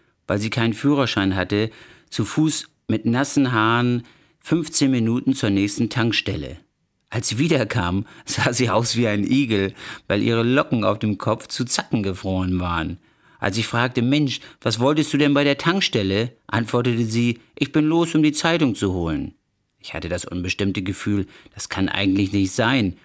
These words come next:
und ging nach draußen. Rechts neben der Eingangstür stand eine große, immergrüne Eibe. Ich dachte: „Mensch, guckst du mal hinter, Dieter?“ Da standen zwei Flaschen Blubberwasser im Schnee. Ich kam dahinter,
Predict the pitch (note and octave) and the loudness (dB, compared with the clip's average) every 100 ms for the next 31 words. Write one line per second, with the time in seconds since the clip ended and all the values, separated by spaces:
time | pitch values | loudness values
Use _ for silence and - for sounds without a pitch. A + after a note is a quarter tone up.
0 | _ - F#2+ G#2+ G#2+ A2+ - A2 B2+ B2 | _ -4 -2 0 0 0 -2 0 2 2
1 | F#2 D2+ - _ _ _ _ - F#2+ G2+ | -2 -6 -8 _ _ _ _ -8 -2 -2
2 | - - - _ - G#2 G2+ G#2 F2+ G2 | -4 -12 -14 _ -2 0 0 0 0 0
3 | G2+ G#2+ - - A2+ A2+ - _ - G2+ | 0 -2 -4 0 0 0 -4 _ -4 -2
4 | A2+ G2+ G2+ - F2+ B2 A#2+ A#2 G#2 A2+ | 0 0 -2 -2 0 0 0 -2 0 0
5 | A2 A2 A#2 A2 F#2 A#2 A2+ F#2+ E2+ - | 0 0 0 0 0 0 2 0 -2 -10
6 | F2+ G2+ F#2 - F#2 - _ _ - B2 | -6 -4 -4 -2 -4 -4 _ _ -2 -2
7 | G2+ - A#2 - A#2 A#2 A2+ C3+ C#3 F#2+ | -2 -2 -2 0 0 2 2 0 0 -2
8 | F#2 F2+ D#2 D2+ _ _ - F2+ - G2 | -2 -4 -6 -8 _ _ -4 0 2 2
9 | F#2+ - - F2 F#2 G2+ F#2 - A2 F#2+ | 0 -2 -2 -2 0 0 0 0 -2 -2
10 | F#2+ F#2 F2+ G2+ A2+ G#2 G#2 - A2 E2+ | -2 -2 -2 -2 -2 -4 -2 0 0 -2
11 | D2+ _ _ _ _ _ _ _ _ - | -6 _ _ _ _ _ _ _ _ -12
12 | A2 C#3 C3 C3 A2+ B2+ C3+ D3+ | -4 0 2 2 2 0 2 2